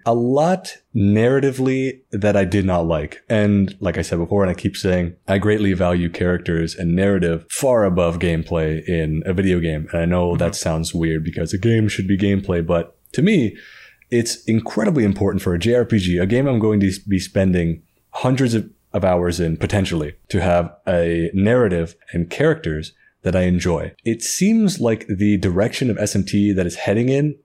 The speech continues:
Speaker 1: is more gameplay oriented, which is okay, but if it's to the detriment of the narrative and the characters, as it was in S M T five,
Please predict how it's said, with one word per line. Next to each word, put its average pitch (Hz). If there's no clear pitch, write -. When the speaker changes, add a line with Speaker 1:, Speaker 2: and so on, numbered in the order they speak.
Speaker 1:
is 101
more 117
gameplay 101
oriented, 110
which 117
is 110
okay, 98
but 98
if 107
it's 135
to 160
the 120
detriment 98
of 92
the 90
narrative 95
and 87
the 80
characters, 123
as 95
it 101
was 90
in 92
S 87
M 90
T 85
five, 82